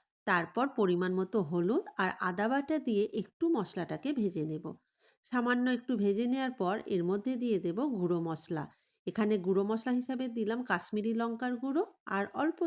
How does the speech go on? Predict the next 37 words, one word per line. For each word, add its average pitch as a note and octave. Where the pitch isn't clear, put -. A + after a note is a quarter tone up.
একটু -
জিরে F#3
গুঁড়ো। E3+
সব G3+
একসঙ্গে C4
ভালো F3+
করে C4
একটু -
কষে -
নেব। D#3+
মশলা A#3+
একটু B3+
কষে G3+
নেওয়ার C#4
পর G3
এর F3
মধ্যে G#3+
দিয়ে C#4+
দিলাম F#3+
মটরশুঁটি। E3
এখানে A3+
তোমরা C#4+
আরও G#3+
অনেক A#3+
রকম C#4
সবজি G#3
ব্যবহার A3
করতে G#3+
পারো, G3+
যেহেতু F#3+
শীতকাল, F#3+
বাজারে F3
অনেক E3+
রকম B3+
সবজি G3
পাওয়া F3
যাচ্ছে। E3+